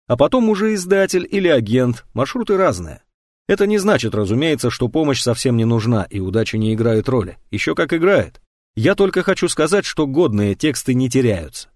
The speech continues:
И случай выяснить, на что годится твой, непременно представится. Вы верите в предопределённость событий? Нет,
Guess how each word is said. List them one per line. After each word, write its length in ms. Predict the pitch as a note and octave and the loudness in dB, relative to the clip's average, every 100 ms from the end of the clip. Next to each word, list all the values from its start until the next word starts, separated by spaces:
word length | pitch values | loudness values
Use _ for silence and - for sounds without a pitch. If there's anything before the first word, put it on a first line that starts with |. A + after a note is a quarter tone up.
| _ _ _ | _ _ _
И 140 | A#2 C3+ | -2 0
случай 400 | E3+ F3 D3 C#3+ | 0 0 0 0
выяснить, 520 | E3 F3 - F3 C#3+ | 2 0 0 -2 0
на 120 | A2+ | -2
что 200 | - G#2+ | 0 0
годится 420 | G#2 G#2+ G#2 G#2+ | 0 0 -2 -4
твой, 320 | G2 A2+ D3 | -2 0 2
непременно 560 | C3+ F#2 F2+ F#2+ G2+ A2 | 0 -2 -4 -2 0 -2
представится. 640 | B2+ A#2+ G#3 F3 A2 - - _ _ _ _ | -4 -4 -2 -2 -4 -12 -20 _ _ _ _
Вы 440 | G2+ G2+ C3+ D3 D#3 | -4 2 4 6 4
верите 540 | B2+ B2 D3 C#3 D3+ C#3 | 2 4 4 4 2 0
в 100 | - | 0
предопределённость 880 | B2+ B2 B2+ B2 B2+ B2+ C3+ C3+ | 2 2 2 2 4 4 2 0
событий? 600 | - D3+ D#3 C4 - - _ _ _ _ _ _ | 0 0 0 0 -2 -10 _ _ _ _ _ _
Нет, 460 | D3 D3+ - - | 0 0 0 -10